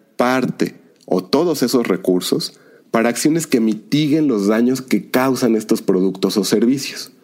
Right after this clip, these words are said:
Por ejemplo, la gasolina causa contaminación, incluso para quienes no usan auto. Por lo tanto, si Hacienda quiere ponerse verde en la reforma fiscal, un elemento que puede considerar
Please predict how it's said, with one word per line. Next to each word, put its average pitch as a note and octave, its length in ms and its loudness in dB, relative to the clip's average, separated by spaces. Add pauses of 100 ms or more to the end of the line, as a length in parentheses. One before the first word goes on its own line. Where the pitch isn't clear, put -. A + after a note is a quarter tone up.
Por G#2+ 120 2
ejemplo, C#3 500 0 (400)
la A2+ 120 2
gasolina C3 520 0
causa C3 340 0
contaminación, F2 800 -2 (480)
incluso F3+ 800 0
para A2 180 0
quienes G2+ 380 0
no A2 160 4
usan A#2+ 320 0
auto. D#3 300 -4 (280)
Por A#2+ 140 2
lo A#2 140 0
tanto, A2+ 340 -2 (460)
si - 180 0
Hacienda D#3 420 0
quiere C#3 260 2
ponerse G#2+ 600 0
verde G2+ 420 0
en F#2 80 2
la E2 80 0
reforma G2+ 460 0
fiscal, D#3 480 -2 (480)
un G3+ 140 2
elemento D3+ 520 0
que A#2+ 100 0
puede C#3+ 300 0
considerar G#2 840 -2